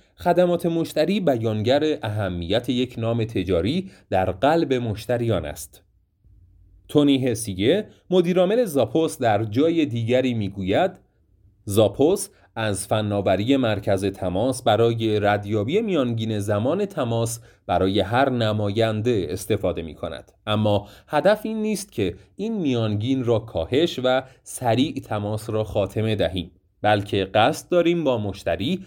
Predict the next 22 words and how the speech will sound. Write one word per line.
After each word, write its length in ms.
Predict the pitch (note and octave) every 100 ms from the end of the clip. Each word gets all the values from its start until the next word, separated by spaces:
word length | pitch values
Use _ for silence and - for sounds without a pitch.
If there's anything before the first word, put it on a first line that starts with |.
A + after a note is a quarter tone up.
| _
ارتباط 560 | B2 G2+ - F#2 F2+ G2
عاطفی 800 | D3 A#2+ A2+ A#2+ A2+ B2 F2+ C#2 - _ -
برقرار 540 | G2 F#2 F#2 E2+ D#2+
کنیم.» 300 | - F2 E2 - _ _ _ _ _ _ _ _ _ G2
دیوید 380 | A2 A2+ A2+ A#2
تومان، 520 | G2+ F#2 D3 F#3+ G3 _ -
متخصص 640 | E3 F3 E3+ D#3+ G3+ B3
خدمات 500 | A3+ D#3 A#2 G#2 A2+
مشتری، 500 | G#2+ G2 - F2+ G2
می‌گوید: 580 | A#2 G2 G2+ F#2+ D3+ F#3 - _ _
«فروش 360 | - G3 A#3+ B3+
بدون 420 | F#3+ F#3+ G3+ A3+
خدمات 460 | - C#3 A2 G2+
مشتری 600 | G#2 F#2 E2+ - G2+ E3+
مانند 460 | G#3 C#3+ A#2+ B2+ B2
قرار 500 | A#2 A2+ A2 F#2+ F#2
دادن 400 | F2 F#2 G2+ G#2+
پول 340 | - D3 G#3+ F#3+ - _
در 260 | E2+ D#2+ D#2+
جیب 460 | E2+ F#2+ C3+ C3+ B2+
سوراخ 540 | - A#2 G#2 E2+ -
است.» 380 | D#2+ - -